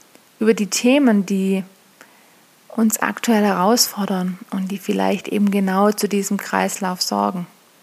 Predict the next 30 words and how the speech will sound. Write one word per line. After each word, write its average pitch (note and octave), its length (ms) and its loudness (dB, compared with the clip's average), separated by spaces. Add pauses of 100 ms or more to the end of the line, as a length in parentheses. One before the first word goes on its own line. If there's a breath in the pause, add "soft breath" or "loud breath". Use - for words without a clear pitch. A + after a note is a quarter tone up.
(1500 soft breath)
Und D4 220 2
wir B3 80 4
dürfen G#3+ 580 4 (140)
genauer G3+ 420 2
hinspüren, F3+ 920 0 (520)
wo F#3+ 260 -2
dieser G3 280 -2
Schmerz G3 380 -6
im G3+ 140 -4
Körper F#3 380 -4
ist - 420 -6 (1120)
und G#2 120 -2
was G#2+ 200 0
er A2 60 -2
uns G#2+ 180 -2
sagen G#3+ 400 0
will. F3 200 -6 (3000)
Und G#3+ 160 4
dabei G#3 240 2
geht G3+ 220 2
es G#3 120 -2
dann G#3 140 2
eben G3+ 260 2
nicht G#3 320 0
darum, G3+ 260 0
diesen F#3+ 280 -4
Schmerz G#3 640 0
oder F#3+ 160 -6
diese G3 260 -8
Beschwerden G3 760 0